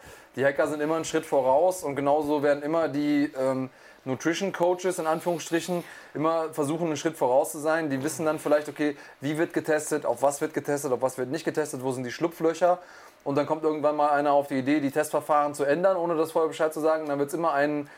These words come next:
mehr oder weniger überraschenden Fund geben. Ähm, das ist leider was, was man aus dem Profisport nur sehr, sehr schwer wieder rausbringt.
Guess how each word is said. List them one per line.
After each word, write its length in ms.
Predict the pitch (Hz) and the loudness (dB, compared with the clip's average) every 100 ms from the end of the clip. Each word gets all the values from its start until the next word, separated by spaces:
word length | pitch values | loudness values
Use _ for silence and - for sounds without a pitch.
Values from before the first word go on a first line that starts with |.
| - - | -20 -14
mehr 200 | 131 139 | -2 0
oder 160 | 151 143 | 2 2
weniger 280 | 151 139 139 | 0 0 2
überraschenden 600 | 131 131 139 - 147 131 | 2 2 2 0 -6 -2
Fund 300 | 156 190 - | -2 -2 0
geben. 420 | 151 160 165 160 - - - - | 0 0 -4 -10 -18 -20 -20 -2
Ähm, 460 | 147 151 147 147 147 | 2 2 0 -4 -4
das 200 | 147 147 | -2 -2
ist 240 | - 175 - | -2 -4 -2
leider 480 | 135 139 165 165 151 | 0 2 2 2 2
was, 260 | 160 - | -2 -2
was 140 | 147 143 | -4 -2
man 120 | 147 | -2
aus 140 | 143 | -2
dem 120 | 143 | -2
Profisport 640 | 139 147 156 - 147 143 143 | -2 -2 -2 -2 0 0 0
nur 140 | 139 | -4
sehr, 560 | 120 117 123 147 180 156 | -4 -6 0 4 4 4
sehr 220 | 147 147 | 2 0
schwer 300 | - 139 139 | 0 2 2
wieder 180 | 131 127 | 2 4
rausbringt. 640 | 120 180 - 139 170 - | 4 2 0 -4 -4 -6